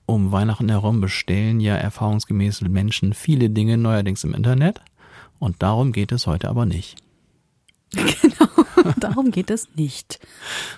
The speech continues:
Speaker 1: So, es geht um eine
Speaker 2: Tudum.
Speaker 1: andere Art von Bestellung. Feli, erzähl mal, was bestellen wir denn sonst noch so?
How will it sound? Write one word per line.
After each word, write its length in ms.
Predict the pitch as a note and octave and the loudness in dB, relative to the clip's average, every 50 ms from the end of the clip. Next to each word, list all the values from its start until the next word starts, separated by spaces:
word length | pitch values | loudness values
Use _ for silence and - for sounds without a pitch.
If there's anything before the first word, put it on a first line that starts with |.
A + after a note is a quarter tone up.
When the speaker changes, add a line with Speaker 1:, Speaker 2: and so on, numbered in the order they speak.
| - - | -8 -2
Speaker 1:
So, 280 | - C#3 D3+ D#3 C#3 A2+ | 0 2 4 4 4 2
es 140 | A2 A2 - | 0 -2 -2
geht 120 | - - | 2 4
um 120 | B3+ - C3 | 4 6 4
eine 160 | A2+ A2+ - | 4 4 4
Speaker 2:
Tudum. 140 | - - E3+ | 6 6 6
Speaker 1:
andere 180 | E3+ E3 E3 C3+ | 4 4 4 4
Art 160 | B2+ - - | 4 2 2
von 240 | E3 E3+ B2+ B2 A#2 | 2 2 2 2 2
Bestellung. 880 | A#2 A#2+ - - - - G2 F#2+ F#2+ F#2+ G2+ B2 C#3 D3 D3+ D3+ D3 | 0 0 -2 -4 -4 -2 -2 0 2 2 2 2 2 2 2 2 0
Feli, 360 | - - - C#3 C#3 C3 A#2+ | -2 0 0 2 2 2 2
erzähl 360 | F#2+ G#2 A#2+ - - C#3+ C#3+ B2+ | 2 0 -2 -2 0 0 2 2
mal, 400 | A2+ G#2+ G2+ F#2+ F#2 F#2+ G2 G#2 | 2 2 2 2 0 0 0 -2
was 180 | G#2+ G#2 - | -2 -4 -4
bestellen 460 | - - A#2 - - - A2 G2+ G2+ | -4 -4 -4 -4 -2 0 0 0 0
wir 100 | G#2 F#2+ | 0 0
denn 200 | F2+ F2+ F2+ E2+ | 0 0 0 0
sonst 260 | F#2 A2 C#3+ D#3+ - - | 0 0 0 0 0 -2
noch 200 | D#2 F2+ F2+ - | -4 -4 -4 -4
so? 240 | - D#2 D#2+ F2 | -4 -4 -4 -4